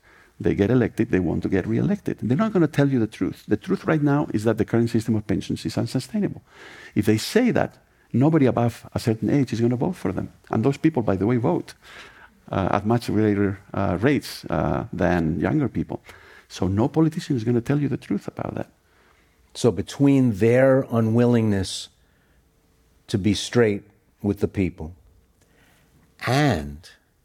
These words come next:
Speaker 2: the disproportionate grip that older people have on policy, on politics,
Speaker 1: Mm-hmm.
Speaker 2: on the
Speaker 1: Absolutely.
Speaker 2: way the system operates, that's a recipe for stasis, isn't it?
Speaker 1: Well, it's a recipe for intergenerational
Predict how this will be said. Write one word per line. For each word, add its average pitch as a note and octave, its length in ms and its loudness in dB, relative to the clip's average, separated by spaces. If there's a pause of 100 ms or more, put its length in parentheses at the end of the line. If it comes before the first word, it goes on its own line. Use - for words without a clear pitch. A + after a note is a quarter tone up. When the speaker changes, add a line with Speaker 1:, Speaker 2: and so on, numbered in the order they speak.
(560)
Speaker 2:
the G2+ 80 -2
disproportionate G#2+ 1200 0
grip G#2+ 440 0 (580)
that G2 120 0
older A2 440 0
people G#2 420 -2
have G2 640 -2 (600)
on F2 420 -2 (320)
policy, A#2 640 0
on E2 140 -6
politics, G2 720 -2
Speaker 1:
Mm-hmm. G2+ 260 -2 (340)
Speaker 2:
on F#2 120 0
the F#2+ 60 -2
Speaker 1:
Absolutely. G2 220 -6
Speaker 2:
way G#2+ 180 4
the G#2 120 2
system G2+ 420 -2
operates, D2+ 680 -4 (1080)
that's F3 180 0
a C#3+ 60 4
recipe A#2 360 2
for A#2 120 -2
stasis, F3 640 0
isn't B2 200 0 (120)
it? A#3 40 -10 (320)
Speaker 1:
Well, F#3+ 160 6
it's C#3 100 0
a C3+ 40 6
recipe C#3 340 2
for A2 180 2
intergenerational F#2 840 0